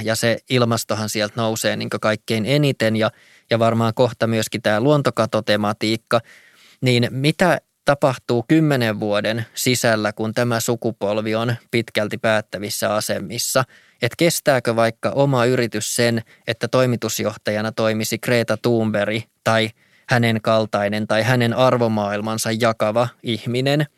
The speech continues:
Niin sitä kohti kannattaisi tässä tietysti yrittää päästä.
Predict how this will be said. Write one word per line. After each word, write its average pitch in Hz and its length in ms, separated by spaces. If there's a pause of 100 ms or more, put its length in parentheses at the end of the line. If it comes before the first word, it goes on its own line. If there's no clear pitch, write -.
(300)
Niin 120 160
sitä 135 280
kohti 113 420
kannattaisi 113 560
tässä - 260
tietysti - 460
yrittää 117 420 (140)
päästä. - 420